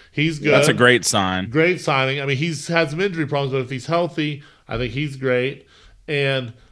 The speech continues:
Speaker 1: um, you know, they've made some interesting moves. Th-, uh, we'll see. You know what I mean? But I believe in Lawrence. I, I'm not ready to give up on him. I think Jacksonville will be better this year. They'll be. It's hard not to be better.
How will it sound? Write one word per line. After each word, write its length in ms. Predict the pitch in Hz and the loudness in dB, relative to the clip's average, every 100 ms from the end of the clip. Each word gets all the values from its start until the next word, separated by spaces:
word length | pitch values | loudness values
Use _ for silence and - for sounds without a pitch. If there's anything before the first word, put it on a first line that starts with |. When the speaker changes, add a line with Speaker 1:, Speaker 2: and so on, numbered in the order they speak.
| - | -12
Speaker 1:
um, 300 | - 117 120 | -8 -6 -8
you 80 | 220 | -4
know, 120 | 240 | 0
they've 120 | 175 185 | 2 4
made 220 | 196 185 | 2 2
some 140 | 175 | -2
interesting 300 | 180 151 170 | -6 -2 -2
moves. 280 | 175 214 120 - - - | 2 0 0 -8 -20 -16
Th-, 140 | - - | -14 -12
uh, 160 | - 135 | -6 -6
we'll 200 | 170 175 | 2 2
see. 380 | 175 - 214 98 | 2 2 2 2
You 140 | 104 139 | 0 2
know 80 | 135 | 4
what 80 | |
I 40 | 139 | 2
mean? 80 | 143 | 2
But 100 | 139 | 4
I 140 | 156 | 4
believe 300 | 175 180 180 | 6 4 4
in 80 | 160 | 2
Lawrence. 480 | 156 160 156 127 - | 0 2 0 -2 -8
I, 180 | 120 143 | -8 -4
I'm 280 | 120 123 123 | -4 -4 -2
not 300 | 123 117 - - | -2 -2 -6 -4
ready 240 | 120 107 | -2 -2
to 80 | 107 | -2
give 180 | 110 110 | -2 -2
up 140 | 107 | -2
on 80 | 120 | -4
him. 60 | 113 | -2
I 80 | |
think 220 | 135 185 147 | 0 0 0
Jacksonville 500 | 147 143 127 131 127 | 2 2 0 -2 -2
will 140 | 117 | -2
be 120 | 110 | -4
better 340 | 104 107 107 107 | -2 0 0 0
this 240 | 107 101 | -2 -2
year. 220 | 110 107 | -2 -2
They'll 120 | 107 120 | 0 -2
be. 440 | 123 127 117 110 _ | 0 0 -2 -6 _
It's 200 | 139 120 | -8 -6
hard 240 | 131 143 117 | 0 0 2
not 160 | 113 | -2
to 60 | 101 | -2
be 80 | 98 | -6
better. 360 | 92 98 101 | -4 -4 -4